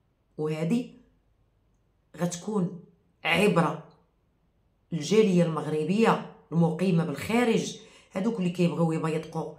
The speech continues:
بنادم. راه داك اللي غتبيضقيه راه دوزنا الغربه، دوزنا العذاب، جينا صغار، دردفنا، باش غتجيو نتوما تبداو تضحكوا على بنات الناس ولا بنت الناس تضحك على ود الناس.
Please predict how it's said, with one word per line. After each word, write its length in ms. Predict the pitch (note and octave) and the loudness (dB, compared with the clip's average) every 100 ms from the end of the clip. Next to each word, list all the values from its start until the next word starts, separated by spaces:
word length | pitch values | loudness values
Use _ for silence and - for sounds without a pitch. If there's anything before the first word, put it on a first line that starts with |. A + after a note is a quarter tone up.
| - _ - | -20 _ -12
بنادم. 580 | C#3+ D#3+ E3+ D#3 - - - _ _ _ - | -2 4 4 4 -2 -6 -16 _ _ _ -2
راه 140 | F3+ | 0
داك 180 | F3+ F#3 | 0 -2
اللي 120 | F3 | -2
غتبيضقيه 840 | E3+ - E3+ E3+ - A#3 A#3 E3 - - - | -2 -2 0 0 0 0 2 0 -8 -18 -6
راه 60 | E3+ | -4
دوزنا 460 | E3 D3 E3 D#3 | -2 -2 -4 -4
الغربه، 520 | D3 C#3+ F#3+ D3+ C3 - - _ - | -4 -2 0 -2 -4 -10 -20 _ 0
دوزنا 380 | F3+ E3 E3 D#3 | 2 2 0 -4
العذاب، 640 | - D3+ D#3 F3+ D#3+ - - _ _ _ D3 | -4 0 4 6 4 -2 -16 _ _ _ -2
جينا 300 | F#3 E3+ E3 | 2 2 2
صغار، 680 | - D3 D#3+ E3 C#3+ - - D#3 | -2 -2 2 4 2 -6 -16 -12
دردفنا، 800 | C#3+ F#3 F3+ G3+ F#3+ E3 C#3+ - - _ _ - | 0 4 4 4 2 0 -2 -6 -20 _ _ -14
باش 220 | D#3 - | -10 -8
غتجيو 280 | D#3+ - D#3 | -8 -6 -10
نتوما 380 | - - E3 D3 | -10 -6 -6 -8
تبداو 280 | - E3+ D#3+ | -8 -4 -4
تضحكوا 500 | - - - E3+ D#3 | -6 -12 -10 -6 -4
على 180 | E3 | -4
بنات 280 | C#3 D#3 - | -4 -6 -2
الناس 420 | D#3+ E3+ E3+ - | 2 4 4 0
ولا 180 | D3+ D#3+ | -4 -6
بنت 440 | - F3 F3 - F3 | 0 4 4 4 6
الناس 440 | F3 F3 E3+ - | 8 8 4 -4
تضحك 280 | - - E3 | -10 -8 -4
على 180 | D3+ E3+ | 2 2
ود 220 | D#3+ D#3 | 2 4
الناس. 560 | F3 A#3 C4 - - | 4 4 0 -4 -10